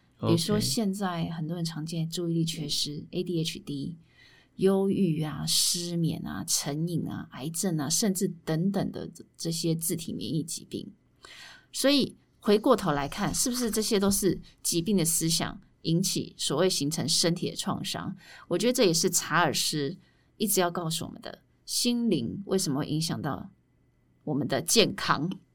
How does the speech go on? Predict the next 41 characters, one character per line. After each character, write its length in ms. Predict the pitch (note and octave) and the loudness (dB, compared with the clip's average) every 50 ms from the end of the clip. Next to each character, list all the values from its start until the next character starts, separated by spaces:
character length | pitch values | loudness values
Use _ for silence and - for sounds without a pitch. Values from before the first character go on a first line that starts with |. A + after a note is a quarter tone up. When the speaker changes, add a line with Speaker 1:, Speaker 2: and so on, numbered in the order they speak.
| _ _ _ _ _ _ _ _ _ _ _ _ _ _ | _ _ _ _ _ _ _ _ _ _ _ _ _ _
Speaker 1:
的 160 | - F3 C#3 - | -2 -2 -2 0
其 220 | - - - E3+ | 0 0 0 2
中 220 | E3 F3+ F3 D#3+ | 2 2 0 0
一 40 | D#3+ | 0
点。 380 | E3+ E3 - - - - - - - - - | -2 -2 -4 -8 -8 -8 -10 -12 -12 -2 4
Speaker 2:
嗯。 640 | C3 C3 C3 A#2+ A2+ G#2+ G2+ F#2+ F#2 F2+ F2+ F#2 G2 | 8 10 10 10 10 8 6 0 -2 -4 -6 -8 -6
Speaker 1:
对， 320 | D#3 C#3+ A2+ - - - - _ _ - - | -6 -6 -6 -8 -10 -12 -14 _ _ -10 -2
所 180 | - - C4 | 2 4 6
以 160 | D#4+ D4+ A3+ - - | 6 6 4 2 2
就 160 | C#4 C#4 A3+ | 4 6 6
来 180 | F#3 D#3 D#3 | 6 6 4
了， 140 | F3 F3 E3 | 2 2 2
我 80 | D3+ E3+ | 4 6
们 100 | G3 A#3+ | 8 8
要 100 | D4+ E4 | 8 8
如 140 | B3 A#3+ C4+ | 8 6 4
何 80 | A#3+ | 4
从 180 | G3 G3+ F#3+ F#3+ | 4 4 2 2
心 220 | G3+ - B3+ B3+ | 4 6 6 6
灵 100 | B3 G#3+ | 6 6
层 160 | G3 G3+ G#3 | 6 4 4
面 80 | G3 G#3 | 2 2
去 120 | A3+ A#3 | 2 2
改 160 | A3 F3 C3 - | 2 2 2 4
变 160 | G3+ G3+ G#3 | 4 4 4
健 160 | G#3 A3+ F#3+ | 4 4 4
康 180 | F#3 F3+ F3 F3+ | 4 2 2 2
问 160 | F#3 E3+ D#3+ | 2 2 2
题 160 | D#3+ - - | 0 -2 -6
呢？ 260 | - A#2 G2+ - G3 - - _ _ _ _ _ _ _ _ - | -6 -6 -4 -6 -6 -6 -10 _ _ _ _ _ _ _ _ 4
Speaker 2:
就 120 | - C3 | 6 6
是 140 | - - C3 | 8 8 8
要 120 | B2 A#2+ | 8 8
让 160 | B2 B2 A2 | 8 6 6
你 80 | G2 F#2+ | 6 4
的 80 | F#2+ F#2 | 2 2
心 320 | - - - A#2 A#2 A2+ | 2 6 8 10 10 10
灵 160 | G#2 G2 F#2+ | 10 10 8
维 160 | F#2 F#2 F#2 | 6 4 2
持 160 | F#2 - - - | 2 0 -2 0
在 180 | - G2 G2 | 2 2 2